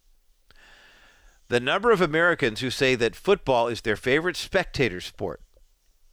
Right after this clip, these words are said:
forty-one percent. The number of Americans who said that baseball is their favorite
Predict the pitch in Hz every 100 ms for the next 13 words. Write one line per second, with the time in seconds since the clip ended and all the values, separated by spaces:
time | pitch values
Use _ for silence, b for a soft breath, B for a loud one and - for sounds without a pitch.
0 | _ _ - 160 170 175 147 143 - 127
1 | - 110 - - - _ _ - _ _
2 | - B B B - 127 120 151 170 175
3 | 156 156 139 135 147 135 143 - 143 135
4 | 131 - 151 - - 127 95 65 - 120
5 | - 113 - 120 104 95